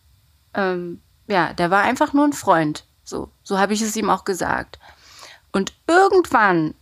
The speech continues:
und ehrlicherweise noch gar, also es ist gar nicht so lange her, haben wir dann so, haben wir ihm gesagt, zusammen auch, „Ey,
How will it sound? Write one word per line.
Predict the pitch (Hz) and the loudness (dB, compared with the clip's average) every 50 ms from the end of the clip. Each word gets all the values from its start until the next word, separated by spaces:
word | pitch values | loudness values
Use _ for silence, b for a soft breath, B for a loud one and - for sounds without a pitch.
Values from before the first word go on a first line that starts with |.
| _ _ _ _ _ _ _ _ - | _ _ _ _ _ _ _ _ -4
und | 185 185 - - - | -4 -4 -4 -6 -2
ehrlicherweise | - 190 220 254 277 240 190 190 185 208 185 170 151 156 156 160 160 151 - - - 160 - 165 208 220 _ _ _ _ - | 0 2 4 4 4 2 0 0 0 0 -2 0 0 0 -2 -2 -2 -4 -6 -6 -6 -6 -6 -8 -8 -10 _ _ _ _ -6
noch | 175 165 - _ _ - | -6 -6 -8 _ _ -4
gar, | - 185 185 196 202 196 - | 0 2 2 2 2 2 0
also | 190 175 170 | -2 -2 -2
es | 170 175 | -6 -6
ist | 175 - - | -8 -6 -2
gar | - 170 185 196 | 0 2 2 2
nicht | 202 202 - | 0 -2 -2
so | - 202 | -2 -2
lange | 190 175 175 175 | 0 0 0 -2
her, | 170 175 190 185 165 - 165 196 254 277 - _ _ _ _ _ _ _ _ _ _ _ _ b b b b b b b b b b _ _ _ _ _ _ _ _ _ - | -4 -4 -4 -4 -2 -2 -2 -2 -4 -6 -8 _ _ _ _ _ _ _ _ _ _ _ _ b b b b b b b b b b _ _ _ _ _ _ _ _ _ -4
haben | - 196 202 208 202 | -2 0 0 2 2
wir | 220 208 | 2 2
dann | 208 202 202 202 196 | 2 2 2 0 -2
so, | - 202 196 190 190 190 - - - | 0 0 0 2 2 0 -2 -4 -6
haben | - 190 185 190 190 | -2 0 0 0 2
wir | 190 196 | 0 0
ihm | - 196 196 | 0 0 0
gesagt, | 180 190 180 185 180 202 233 - - - | 0 0 2 2 2 2 2 0 -4 -6
zusammen | - 196 160 165 165 208 262 | -4 -2 0 2 2 2 2
auch, | 311 339 339 403 539 - - - _ _ - | 2 2 2 2 0 -4 -10 -20 _ _ -2
„Ey, | - 196 220 285 | 0 2 2 0